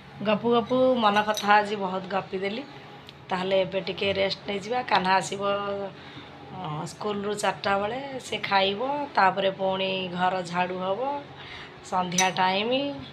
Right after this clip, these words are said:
ଏମିତି ଡେଲି ଡେଲି ରୁଟିନ୍। ନା କ'ଣ ସାଙ୍ଗମାନେ? ମୋ କଥା ଆପଣମାନଙ୍କୁ ଯଦି ବୋର୍ କରିଥାଏ, ତାହେଲେ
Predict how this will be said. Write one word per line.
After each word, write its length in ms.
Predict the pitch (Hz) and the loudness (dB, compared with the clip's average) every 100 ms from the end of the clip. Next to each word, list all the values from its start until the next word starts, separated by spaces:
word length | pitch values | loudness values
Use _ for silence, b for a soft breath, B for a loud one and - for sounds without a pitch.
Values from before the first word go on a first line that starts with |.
| - | -10
ଏମିତି 340 | 190 185 175 214 | -8 -8 -6 -2
ଡେଲି 280 | 208 190 | 0 0
ଡେଲି 260 | 196 208 233 | -2 -4 -2
ରୁଟିନ୍। 380 | 220 202 247 311 - - - - - - - - - - - 240 | -4 -2 -2 -2 -6 -16 -20 -20 -20 -20 -20 -20 -18 -18 -14 -6
ନା 80 | 254 | 0
କ'ଣ 200 | 254 262 | 6 6
ସାଙ୍ଗମାନେ? 380 | 254 220 196 190 | 6 4 2 2
ମୋ 120 | 196 | -2
କଥା 240 | 208 214 | -4 -4
ଆପଣମାନଙ୍କୁ 460 | 214 214 214 220 220 | -4 -2 -4 -6 -6
ଯଦି 220 | 208 190 | -8 -6
ବୋର୍ 220 | 185 202 | -4 -4
କରିଥାଏ, 420 | - 220 - 240 240 | -4 -8 0 0 0
ତାହେଲେ 420 | 208 185 190 | -2 -2 -4